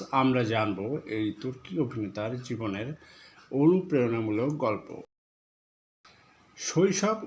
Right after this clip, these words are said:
ও শিক্ষা। জন্ম ছাব্বিশ জুলাই উনিশশো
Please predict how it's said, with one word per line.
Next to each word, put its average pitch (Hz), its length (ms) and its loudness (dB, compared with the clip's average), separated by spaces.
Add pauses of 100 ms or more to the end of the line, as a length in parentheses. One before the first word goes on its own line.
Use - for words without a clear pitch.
(100)
ও - 20 4 (200)
শিক্ষা। - 440 -10 (3000)
জন্ম 165 400 4 (300)
ছাব্বিশ 165 480 2 (100)
জুলাই 110 300 4 (400)
উনিশশো 165 480 4